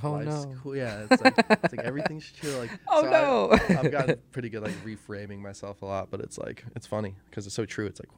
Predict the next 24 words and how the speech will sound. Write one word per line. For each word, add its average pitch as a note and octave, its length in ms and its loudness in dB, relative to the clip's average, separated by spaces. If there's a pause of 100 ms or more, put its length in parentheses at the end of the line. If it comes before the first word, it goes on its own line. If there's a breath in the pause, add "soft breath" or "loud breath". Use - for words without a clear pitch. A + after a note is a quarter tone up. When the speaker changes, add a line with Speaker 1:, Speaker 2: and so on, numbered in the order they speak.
(140)
Speaker 2:
oh, G#2+ 140 -8
like, F#2+ 320 -8 (800 loud breath)
Speaker 1:
I A2 80 2
Speaker 2:
it's C#3 60 4
Speaker 1:
have C#3 160 4
to D3 140 -2
remind C3+ 360 0
myself A#2 360 -4
too, A2 240 -6
so G#2+ 260 -8
that's A2 180 -8
why A#2 120 -2
I A2+ 40 -4
constantly, A2+ 640 -6
like, A2 240 -8
preach - 280 -6
that - 220 -6
too. A2+ 300 -4
I'm A2+ 160 -4
just A2 200 -10
like, G#2+ 160 -8
"Be A#2 140 -2
grateful A2+ 1040 -4
and A2 400 -6